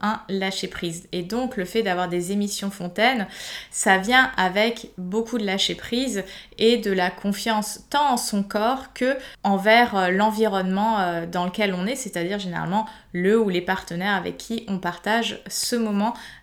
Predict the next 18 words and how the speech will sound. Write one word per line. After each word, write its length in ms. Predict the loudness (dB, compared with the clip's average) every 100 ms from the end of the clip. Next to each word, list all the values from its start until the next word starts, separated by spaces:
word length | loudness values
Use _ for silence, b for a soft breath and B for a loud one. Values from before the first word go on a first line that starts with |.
| -4
d'intimité. 720 | 2 2 2 -4 -4 -10 -16 B B B B
Déjà, 360 | 0 4 6 4
ce 120 | 2
n'est 60 | 0
pas 180 | 2 2
de 80 |
l'urine. 440 | 2 2 2 -2 -2
Le 80 | -4
squirt, 400 | -2 0 2 0
les 160 | 0
émissions 320 | 0 -2 -4
fontaines, 340 | -6 -4 -4 -4
ce 140 | -4
n'est 80 | -4
pas 160 | -2 -2
de 40 |
l'urine. 360 | -2 -2 -4 -6 B B B
C'est 420 | -4 2 2 2